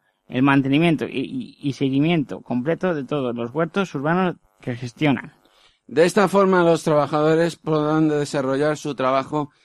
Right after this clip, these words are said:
Speaker 2: en entornos laborales ordinarios a través de nuevas soluciones basadas en tecnología para avanzar hacia mode-, hacia modelos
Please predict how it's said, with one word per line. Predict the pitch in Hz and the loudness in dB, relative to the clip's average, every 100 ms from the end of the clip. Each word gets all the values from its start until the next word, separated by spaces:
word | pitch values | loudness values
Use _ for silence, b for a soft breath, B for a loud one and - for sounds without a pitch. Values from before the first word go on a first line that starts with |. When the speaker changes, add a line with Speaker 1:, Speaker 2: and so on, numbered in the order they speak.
| b | b
Speaker 2:
en | 139 131 | -6 -2
entornos | 123 123 - 151 156 156 165 - _ _ - | -2 -2 -2 0 2 0 0 -6 _ _ -10
laborales | 123 123 120 120 127 101 87 - _ _ _ | -2 0 2 0 -2 -4 -8 -12 _ _ _
ordinarios | - 123 131 139 135 101 92 - _ | -2 0 0 -2 -2 -6 -10 -16 _
a | - 127 | -8 -4
través | 143 139 147 170 190 | -2 0 2 2 2
de | 165 147 | 0 2
nuevas | 151 160 175 175 | 4 4 4 2
soluciones | - 139 135 151 160 156 | 0 -2 -2 0 0 0
basadas | 131 120 - 156 151 147 - | -2 -4 -2 -2 0 -4 -6
en | 120 113 | -4 -4
tecnología | - 120 120 113 110 143 131 90 - _ _ _ _ _ _ | -4 -4 -2 -4 -6 -4 -4 -4 -10 _ _ _ _ _ _
para | - 127 | -2 2
avanzar | 123 123 120 156 160 135 b - | 2 2 0 0 0 -4 b -6
hacia | 135 151 135 | -4 0 2
mode-, | 135 131 139 151 151 - | 2 2 2 2 2 -2
hacia | 127 117 131 123 | -6 -4 -4 -2
modelos | 120 117 151 160 147 156 | -2 0 0 0 0 -4